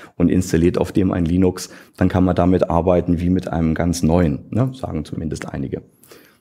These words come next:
Ja, ich habe viele solche Rechner, wo Windows zehn überhaupt nicht la-, mehr laufen würde, weil die zu wenig Hauptspeicher oder zu wenig Festplattenplatz haben und Linux läuft da drauf sehr, sehr ordentlich.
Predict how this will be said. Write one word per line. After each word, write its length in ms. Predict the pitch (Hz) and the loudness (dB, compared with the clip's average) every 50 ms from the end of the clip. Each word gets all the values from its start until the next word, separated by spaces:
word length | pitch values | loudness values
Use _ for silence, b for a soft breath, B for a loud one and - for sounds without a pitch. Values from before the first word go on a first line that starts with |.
| b - - | b -8 -6
Ja, 140 | - 90 | -6 -4
ich 120 | 92 101 - | -4 -2 -2
habe 100 | 120 - | 0 2
viele 180 | 123 113 110 | 4 4 4
solche 300 | 101 98 92 87 95 87 | 4 4 2 2 2 2
Rechner, 320 | 92 92 - - 117 107 98 | 2 0 0 2 2 2 2
wo 120 | 95 87 | 2 2
Windows 360 | 98 98 98 101 95 87 - | 2 2 2 2 0 0 -2
zehn 180 | - - 92 90 | 0 0 2 2
überhaupt 320 | 95 90 85 85 82 - | 2 0 0 -2 -2 -4
nicht 140 | - 80 - | -4 -4 -4
la-, 160 | 78 78 78 - | -4 -4 -4 -4
mehr 140 | - 85 82 | -2 -2 0
laufen 400 | 78 76 78 - - 85 78 - | 0 0 0 -2 -2 -4 -2 0
würde, 300 | 80 76 76 71 - - - | 0 0 0 -2 -6 -8 -8
weil 120 | - 82 | -6 -6
die 100 | 85 82 | -6 -6
zu 140 | - - 85 | -4 -2 -2
wenig 320 | 76 82 82 82 80 - | 0 2 2 0 0 0
Hauptspeicher 720 | 90 90 - - - - - 90 90 87 - 92 87 85 87 B B B B B B B | 0 -2 -2 -4 -4 -2 0 0 2 2 2 0 0 -2 -4 B B B B B B B
oder 320 | - 87 76 87 82 80 | 0 2 2 2 2 0
zu 160 | - - 85 | -2 -4 -4
wenig 260 | 82 80 80 80 - | -2 -2 -2 -2 -2
Festplattenplatz 720 | - 87 78 - - - 87 82 78 69 - 80 76 - - | -2 -4 -4 -4 -4 -4 -4 -2 -4 -4 -4 -6 -4 -2 0
haben 360 | 85 85 98 110 104 98 B B B B B B B | 2 2 4 2 0 -2 B B B B B B B
und 160 | - 90 85 80 | -2 0 0 2
Linux 280 | 80 85 87 82 82 | 2 2 0 0 0
läuft 260 | - 78 73 - - | 0 -2 -2 0 -2
da 40 | 78 | -6
drauf 300 | 76 - - 80 76 - | -6 -6 -6 -8 -6 -4
sehr, 160 | - - 80 | -4 -4 -4
sehr 140 | 87 76 - | -2 -4 -4
ordentlich. 540 | - - - 76 - - - - - _ | -4 -6 -6 -6 -8 -10 -14 -16 -18 _